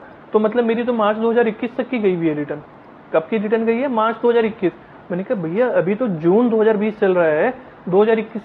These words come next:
तक की रिटर्न कैसे, जो कमाए नहीं उसके ऊपर आपने रिटर्न कैसे फाइल कर दी?" दो हज़ार इक्कीस का मतलब मार्च दो हज़ार इक्कीस तो आप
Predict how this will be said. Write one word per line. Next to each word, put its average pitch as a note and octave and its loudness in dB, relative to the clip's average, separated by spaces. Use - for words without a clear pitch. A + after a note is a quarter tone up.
तक A3+ -2
की A#3+ -2
रिटर्न A3+ -4
कैसे, A3+ 0
जो G3+ -2
कमाए G3+ 0
नहीं A#3 -2
उसके A3 -4
ऊपर A3 0
आपने A3 2
रिटर्न A3 0
कैसे A3+ 0
फाइल G3 2
कर E3+ 0
दी?" D3 -8
दो D3 4
हज़ार E3 4
इक्कीस F3 -2
का G3 2
मतलब F3 2
मार्च F3 0
दो E3 0
हज़ार E3 2
इक्कीस F3+ -2
तो G#3 2
आप F#3 0